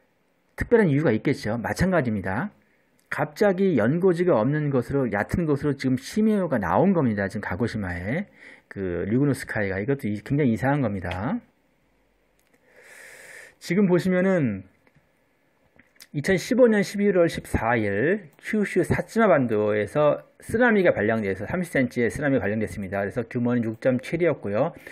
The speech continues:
일본 기상청은 칠 점 영을 발표했습니다.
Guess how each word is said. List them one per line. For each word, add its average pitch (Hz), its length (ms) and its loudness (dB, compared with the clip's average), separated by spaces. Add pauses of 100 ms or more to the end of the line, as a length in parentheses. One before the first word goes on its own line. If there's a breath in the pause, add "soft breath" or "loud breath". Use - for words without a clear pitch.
(300 loud breath)
일본 165 340 2
기상청은 165 640 0
칠 233 200 -2
점 180 260 2
영을 135 220 4
발표했습니다. 98 800 -2